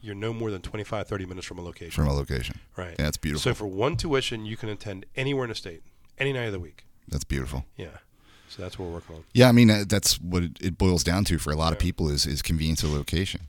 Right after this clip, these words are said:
Speaker 1: Yeah.
Speaker 2: Um, so sort of along those lines and, and what you were talking about before, um, uh, about instructors and stuff, um, I'd like to get your business perspective on this because I see this question asked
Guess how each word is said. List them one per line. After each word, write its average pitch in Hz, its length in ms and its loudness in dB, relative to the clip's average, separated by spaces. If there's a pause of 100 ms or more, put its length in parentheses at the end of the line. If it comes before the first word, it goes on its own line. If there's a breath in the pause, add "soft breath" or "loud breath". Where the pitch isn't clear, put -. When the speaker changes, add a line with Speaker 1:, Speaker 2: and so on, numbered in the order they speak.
(120)
Speaker 1:
Yeah. - 80 -20 (680 loud breath)
Speaker 2:
Um, 82 360 0 (140)
so - 440 8
sort 214 220 4
of 175 80 2
along 123 280 6
those 110 220 6
lines 104 240 6
and, 95 180 4
and 95 120 2
what 104 100 2
you 87 60 -4
were 95 80 -2
talking 92 240 4
about 82 180 2
before, 85 640 2
um, 85 520 -4 (140)
uh, - 140 -4 (300)
about 78 420 2
instructors 82 560 0
and 71 100 0
stuff, 73 320 -2 (520 loud breath)
um, 87 260 4
I'd 98 80 4
like 120 120 6
to 107 60 -4
get 101 120 0
your 82 240 2
business 98 480 2
perspective 80 480 -2
on 76 160 0
this 87 240 2
because 80 220 0
I 82 60 4
see 127 300 4
this 120 180 2
question 82 300 0
asked 69 320 -2